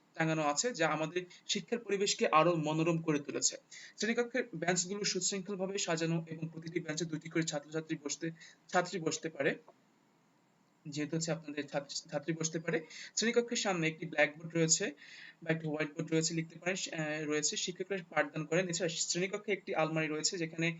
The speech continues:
সে প্রয়োজনীয় বই বা খাতা রাখা হয়েছে। শ্রেণীকক্ষের মেঝে পরিষ্কার ও পরিপাটি থাকে, যা আমাদের স্বাস্থ্যকর পরিবেশ শিক্ষা গ্রহণে সহায়তা করে।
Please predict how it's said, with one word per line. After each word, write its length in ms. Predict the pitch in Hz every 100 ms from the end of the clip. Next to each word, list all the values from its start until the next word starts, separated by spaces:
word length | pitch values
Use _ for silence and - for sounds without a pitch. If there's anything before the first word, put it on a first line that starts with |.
| - - -
সে 180 | 190
প্রয়োজনীয় 420 | 175 185 175 180 170
বই 260 | 160 170
বা 120 | 165
খাতা 240 | 165 160 156
রাখা 260 | 139 -
হয়েছে। 260 | 135 131 147
শ্রেণীকক্ষের 480 | - 160 170 175 165
মেঝে 220 | 160 165
পরিষ্কার 420 | - 160 160 170
ও 40 | 165
পরিপাটি 340 | 160 160 165
থাকে, 240 | 160 160
যা 120 | 165 151
আমাদের 260 | 147 151 -
স্বাস্থ্যকর 520 | - 147 - 165 180 190 - - - -
পরিবেশ 380 | 196 196 214 -
শিক্ষা 180 | -
গ্রহণে 240 | 190 185 175
সহায়তা 400 | 170 156 147 -
করে। 220 | 139